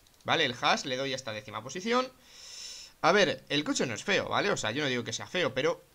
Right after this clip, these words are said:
quizá hay como diecisiete mil tonos de gris más bonitos en el mundo que el que le han puesto al coche, o sea, en serio. Es el color más o menos del año pasado, pero lo blanco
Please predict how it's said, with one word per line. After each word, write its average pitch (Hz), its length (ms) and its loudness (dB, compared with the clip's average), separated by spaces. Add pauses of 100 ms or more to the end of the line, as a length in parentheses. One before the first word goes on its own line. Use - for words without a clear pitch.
quizá 202 500 4 (280)
hay 196 320 2 (480)
como 170 240 2
diecisiete 151 560 0
mil 226 240 0
tonos 226 380 4
de 190 120 2
gris 202 280 0
más 190 260 2
bonitos 190 480 0
en 185 100 -2
el 180 120 0
mundo 220 480 0
que 143 80 2
el 135 100 0
que 147 80 2
le 151 80 4
han 151 120 0
puesto 147 260 0
al 113 100 -2
coche, 110 240 -6
o - 20 -2
sea, 120 140 -2
en 123 80 -4
serio. 131 260 0 (680)
Es 214 360 4
el 156 200 0
color 196 320 4
más 226 180 0
o 220 40 0
menos 151 240 0
del 120 140 2
año 226 180 0
pasado, 220 440 -2 (440)
pero 226 340 4 (720)
lo 139 220 4
blanco 247 580 2